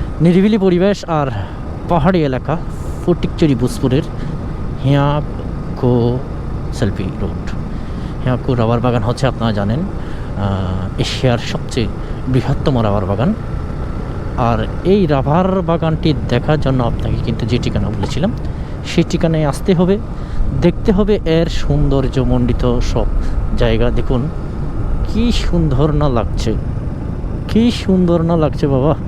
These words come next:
ওয়াও, ওয়াও, ওয়াও। এরকম রাবার গাছের সারি সারি আপনাকে অভ্যর্থনা জানাবে, আপনাকে স্বাগতম করবে। ওয়াও, ক্যামেরায় কি দারুণ লা-, লা-, লাগছে।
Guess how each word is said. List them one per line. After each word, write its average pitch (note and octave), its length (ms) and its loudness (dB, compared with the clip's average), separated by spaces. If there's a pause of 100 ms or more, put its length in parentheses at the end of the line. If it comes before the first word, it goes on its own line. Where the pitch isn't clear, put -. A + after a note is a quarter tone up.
(680)
ওয়াও, C3+ 520 2
ওয়াও, B2+ 300 0 (100)
ওয়াও। B2 240 0 (140)
এরকম D3 480 0 (1300)
রাবার B2+ 420 4
গাছের D3 260 0
সারি C#3 320 0
সারি C3 280 0 (1300)
আপনাকে A2 520 -2 (120)
অভ্যর্থনা A#2+ 500 0
জানাবে, A2+ 360 2 (680)
আপনাকে A#2 500 -2
স্বাগতম B2+ 580 0
করবে। B2+ 300 0 (1080)
ওয়াও, G2+ 280 0 (540)
ক্যামেরায় A2 420 -2
কি - 80 -4 (120)
দারুণ A#2 380 0
লা-, G2+ 220 2
লা-, F2+ 360 -2
লাগছে। G2 440 -4